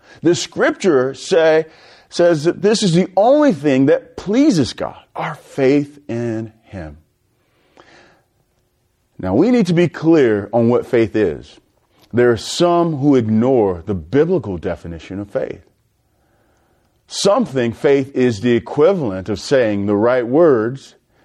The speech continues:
to get what you want from God. Jesus does not commend the centurion for saying the right magical formula of faith. No, it's faith alone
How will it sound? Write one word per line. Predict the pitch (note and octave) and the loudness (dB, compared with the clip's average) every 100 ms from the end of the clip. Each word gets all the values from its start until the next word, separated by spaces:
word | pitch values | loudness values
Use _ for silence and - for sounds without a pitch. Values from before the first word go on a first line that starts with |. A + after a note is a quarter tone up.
| _ | _
to | C3 | -4
get | A2 F2+ D3+ F3 | -2 0 0 0
what | B2+ A#2+ | 0 0
you | A2+ A#2+ | 0 0
want | A2 C3+ F#3 A#2 G#2 - - _ _ | 2 2 2 0 -4 -12 -20 _ _
from | G#2 G#2+ | -8 -2
God. | C#3 B2 D#2+ D2+ _ _ _ _ _ _ _ - | 0 0 -4 -14 _ _ _ _ _ _ _ -12
Jesus | F#2+ A2 F#3 B2+ G2+ | -4 0 0 0 -4
does | - G#2 | -2 -2
not | G#2 A#2 - | -2 -4 -4
commend | A2+ G2 A2+ D4 B3+ D#2 - - | -4 -2 -2 -2 -6 -12 -18 -10
the | G2+ | -10
centurion | - F#2+ - C3+ G#2 D#2 D2+ | -8 -8 -4 -2 -2 -4 -10
for | G2 | -12
saying | F2+ - G#2+ D#2+ D#2 _ _ _ _ | -10 -4 -4 -4 -12 _ _ _ _
the | - G2+ | -6 -4
right | F#2 A2 A2+ F2+ F2 - _ _ F2+ | -2 -2 -2 -4 -10 -18 _ _ -8
magical | F2+ G2+ G#2+ A2+ A2+ G#2 A2+ F#2+ | -4 -2 0 -2 -4 -6 -6 -8
formula | - A#2 C3 F2+ D2 D2 D#2+ _ _ _ | -6 -4 -2 -4 -10 -16 -18 _ _ _
of | G#2 F#2+ | -10 -8
faith. | E3 C#3 - _ _ _ _ _ _ _ _ _ | -8 -8 -10 _ _ _ _ _ _ _ _ _
No, | F#2+ A#2 B2+ | -4 -2 -2
it's | C#3 - | -4 -4
faith | - B2+ - | 0 0 0
alone | A2+ A2+ C#3 G#3 G#3+ C3+ F2+ D2 | -2 2 2 2 0 -2 -6 -16